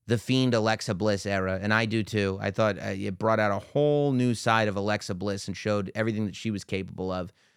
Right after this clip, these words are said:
But, I mean, just so insane, so over the top. The Fiend ends up getting burned alive. Uh, we, we get a, we get a burned Fiend.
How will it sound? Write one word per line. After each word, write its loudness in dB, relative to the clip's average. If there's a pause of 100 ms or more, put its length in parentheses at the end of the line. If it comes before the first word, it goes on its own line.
(280)
But, 2
I 4
mean, 2
just -4
so 4
insane, -2 (240)
so 4
over 4
the -2
top. 2 (380)
The 2
Fiend 2
ends 0
up 2
getting 0
burned 4
alive. 4 (400)
Uh, 4
we, 4
we 2
get 0
a, 2
we 2
get 2
a 2
burned 4
Fiend. -2